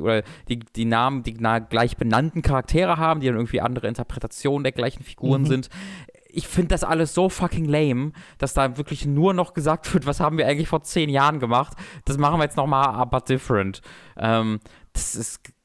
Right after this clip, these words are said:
Speaker 1: ah, ich f-, das ist einfach so ein, so ein kreativer Totalausfall, wie ich finde.
Speaker 2: <laughs> Ich habe aber irgendwie das Gefühl, sind, wir sind momentan sowieso genau in dieser Zeit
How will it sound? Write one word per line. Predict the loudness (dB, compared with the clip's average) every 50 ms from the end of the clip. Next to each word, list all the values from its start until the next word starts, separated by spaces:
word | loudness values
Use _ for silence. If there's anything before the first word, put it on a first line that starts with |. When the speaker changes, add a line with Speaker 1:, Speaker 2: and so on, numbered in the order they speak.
| -20 -18 -12 -8
Speaker 1:
ah, | -6 -4 -4 -4 -4 -6 -8 -12 -18 _ _ _ -18
ich | -16 -14 -14
f-, | -12 -10 -6
das | -6 -4 -2
ist | -2 -2
einfach | -2 -2 -4 -4
so | -4
ein, | -4 -6 -6 -8 -12
so | -10 -8 -8
ein | -8
kreativer | -6 -2 -2 0 0 -2 -4 -6 -6 -2 0 2 2 4 2 0 -2
Totalausfall, | -4 -10 -6 -2 -2 0 0 0 -2 -4 -6 -6 -4 -4 -4 -4 -4
wie | -4
ich | -6 -6
finde. | -6 -6 -6 -6 -8 -8 -10 -8 _ -6
Speaker 2:
<laughs> | -4 -4 -4 -8 -10 -12 -10 -6 -6 -6 -6 -6 -16 -18 -18 -18 -12 -6
Ich | -4
habe | -2 0 0
aber | 0 0 0
irgendwie | 0 0 2 2 2
das | 2 0
Gefühl, | -4 -4 -2 -2
sind, | -2 0 0 -2 -2 -4 -6 -8
wir | -6 -4
sind | -2 0
momentan | 0 0 0 0 0 -2 -2 -2
sowieso | -2 -2 -4 -2 -2 -2 -2
genau | -2 -2 0 0 0 0 -2
in | -4 -4
dieser | -4 -4 -4 -4 -6 -6
Zeit | -6 -8 -8 -8 -10 -12 -14